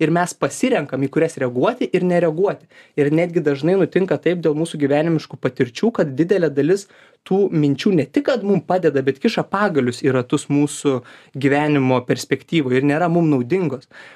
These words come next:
Klausimas, ar aš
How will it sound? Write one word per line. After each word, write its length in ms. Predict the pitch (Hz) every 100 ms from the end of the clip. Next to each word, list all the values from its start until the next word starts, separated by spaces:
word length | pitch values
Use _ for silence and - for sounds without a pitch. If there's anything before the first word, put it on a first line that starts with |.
| _
Klausimas, 680 | - 156 180 170 139 127 - _ _ _ -
ar 460 | 135 135 135 143 - _ _ _ _ _ -
aš 460 | 139 147 156 -